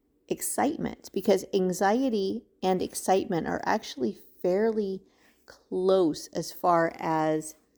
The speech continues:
the feeling in the body. So they're very, if, if you look at, when you feel anxiety, if you look at where you feel it in your body, and then think of something that, that feels exciting,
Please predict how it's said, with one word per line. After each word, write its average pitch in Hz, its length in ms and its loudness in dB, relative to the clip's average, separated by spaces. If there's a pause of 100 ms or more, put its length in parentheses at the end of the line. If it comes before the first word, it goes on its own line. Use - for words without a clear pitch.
(340)
the 180 280 -6 (1040)
feeling 185 800 4
in 180 120 -2
the 180 60 0
body. 160 480 0 (240)
So 185 180 4
they're 170 220 6
very, 190 480 2 (180)
if, - 100 -6
if - 240 -4
you 190 160 0
look 226 280 0
at, - 120 4
when 190 220 -2
you 190 80 -6
feel 311 220 0
anxiety, 170 580 0
if - 160 -10
you 185 100 -2
look 208 280 -2
at - 80 0
where 202 120 2
you 185 200 0
feel 165 360 -2
it 175 100 2
in 180 100 -4
your 170 100 -2
body, 160 440 0 (1500)
and 196 180 6
then 185 200 4
think 196 280 -2
of 196 60 0
something 185 380 -4
that, 170 180 -2 (420)
that - 360 -2
feels 185 160 6
exciting, 175 720 0